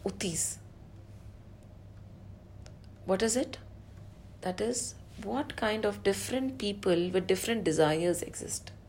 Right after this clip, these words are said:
and what causes those. We have talked about a state, we have talked about nourishing it, and now we'll talk about variety of different, different states. It is clearly mentioned over here,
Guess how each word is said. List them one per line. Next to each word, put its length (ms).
and 140
what 220
causes 460
those. 440
We 120
have 300
talked 240
about 240
a 40
state, 400
we 60
have 120
talked 220
about 200
nourishing 480
it, 180
and 120
now 180
we'll 220
talk 260
about 300
variety 520
of 160
different, 320
different 280
states. 400
It 80
is 80
clearly 320
mentioned 420
over 120
here, 240